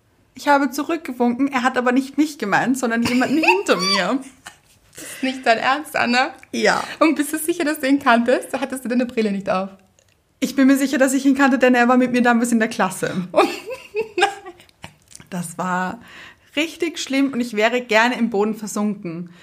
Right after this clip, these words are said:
Speaker 1: Im Nachhinein lustige Geschichte.
Speaker 2: Oh no.
Speaker 1: Ja. Naja. Aber du hast zurückgewunken, schätze ich. Es war für dich gemeint.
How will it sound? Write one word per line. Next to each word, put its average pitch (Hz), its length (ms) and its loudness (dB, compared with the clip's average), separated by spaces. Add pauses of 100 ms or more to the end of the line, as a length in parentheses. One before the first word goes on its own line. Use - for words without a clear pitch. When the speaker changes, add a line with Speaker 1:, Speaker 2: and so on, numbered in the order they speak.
(140)
Speaker 1:
Im 240 140 4
Nachhinein 262 800 4 (460)
lustige 208 600 0
Geschichte. 190 520 -4 (380)
Speaker 2:
Oh 320 140 2
no. 190 680 0
Speaker 1:
Ja. - 300 2 (1080)
Naja. 175 500 2 (520)
Aber 294 540 4
du 339 100 0
hast 359 140 -2
zurückgewunken, 233 800 -6
schätze 208 300 -4
ich. 185 180 -6
Es 240 160 -6
war 285 360 0 (260)
für 320 120 -4
dich 339 200 -2
gemeint. 170 400 -6